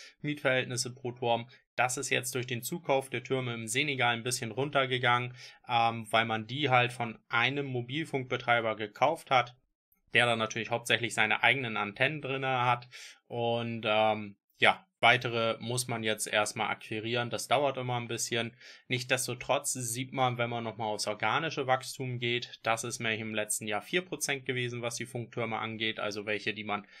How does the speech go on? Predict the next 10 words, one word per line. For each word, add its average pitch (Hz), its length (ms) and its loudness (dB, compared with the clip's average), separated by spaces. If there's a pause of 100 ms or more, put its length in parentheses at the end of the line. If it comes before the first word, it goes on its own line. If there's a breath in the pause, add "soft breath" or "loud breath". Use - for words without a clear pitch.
(180 loud breath)
selber 127 420 2
gebaut 123 400 -2
hat 113 160 -2
und 104 120 -6
durch 107 160 -6
den 101 160 -8
Zukauf 117 580 -4 (140)
sogar 110 480 -2
einundzwanzig 139 760 -2
Prozent. 120 560 -4